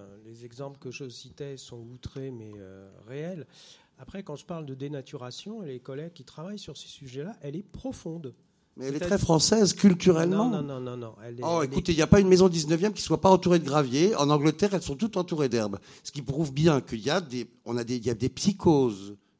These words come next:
Speaker 2: sociologiques, fondamentalement culturelles. On a toujours repoussé la nature en France, on l'a toujours repoussée.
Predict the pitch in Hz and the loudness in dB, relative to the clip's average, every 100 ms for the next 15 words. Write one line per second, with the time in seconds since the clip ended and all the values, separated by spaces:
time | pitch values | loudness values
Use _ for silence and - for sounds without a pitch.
0 | _ - 180 185 - 156 123 117 160 285 | _ -12 -8 -8 -6 -6 -6 -4 -4 -4
1 | - - - - 147 143 127 113 123 123 | -8 -20 -18 -14 -10 -6 -4 -4 -8 -8
2 | 175 - 214 196 - 120 95 90 101 - | -8 -6 -4 -4 -6 -8 -8 -12 -16 -20
3 | - - 127 127 190 160 143 214 220 - | -18 -6 -4 0 2 4 6 8 8 6
4 | 196 165 156 139 139 127 120 131 156 226 | 4 4 2 0 -4 -4 -6 -6 -8 -8
5 | - 120 113 123 131 156 - 214 175 | -6 -4 -4 0 2 4 2 2 -4